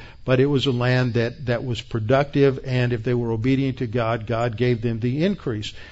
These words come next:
And he said, "But when you entered, you defiled my land." See, that's the issue in, in Matthew chapter fifteen.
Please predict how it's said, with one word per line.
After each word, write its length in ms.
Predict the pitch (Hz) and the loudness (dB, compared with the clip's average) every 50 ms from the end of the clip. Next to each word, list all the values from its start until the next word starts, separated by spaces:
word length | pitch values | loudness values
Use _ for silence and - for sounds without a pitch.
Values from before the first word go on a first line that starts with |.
| - - - - - - | -18 -20 -20 -16 -6 2
And 80 | 156 170 | 4 4
he 40 | 165 | 4
said, 240 | - - 196 175 | 6 6 4 6
"But 140 | 170 190 180 | 6 4 4
when 160 | 196 208 202 | 4 4 6
you 160 | 190 175 165 180 | 6 6 6 6
entered, 400 | 190 202 233 214 196 185 156 139 | 6 6 8 10 10 10 8 6
you 160 | 151 175 175 | 2 2 2
defiled 800 | 147 156 165 - - - - 165 165 175 185 196 190 190 151 160 | 4 2 2 2 0 -4 -2 0 2 4 4 4 4 4 2 0
my 240 | 180 185 180 180 180 | 0 0 2 2 2
land." 600 | 175 185 190 202 196 180 151 113 107 104 - - - - - - - - - - | 4 4 4 4 4 4 2 0 -2 -6 -10 -14 -18 -20 -20 -20 -20 -20 -14 -4
See, 200 | - 175 170 139 | 2 4 4 6
that's 340 | 143 180 190 196 - - | 6 6 6 6 4 2
the 280 | - 175 165 170 170 190 | 2 2 2 4 6 8
issue 580 | 190 208 - - - 175 170 160 160 165 170 170 | 8 8 6 2 0 2 4 4 4 4 4 2
in, 480 | 160 147 147 147 147 143 147 143 143 139 - - - - - - - - - - - | 2 2 4 4 4 4 4 2 0 -4 -8 -16 -20 -20 -20 -20 -20 -20 -18 -8 0
in 360 | 147 135 139 139 143 147 - | 2 4 4 4 4 0 -2
Matthew 420 | - 127 139 147 156 156 - 160 151 | -2 0 2 2 2 2 2 0 -2
chapter 400 | - - 151 143 135 - 147 123 | 0 0 0 0 0 0 -2 -4
fifteen. 760 | - - 156 139 - - - 175 180 175 143 113 - 110 | -2 0 -2 -2 -2 -2 0 0 2 2 0 -2 -6 -10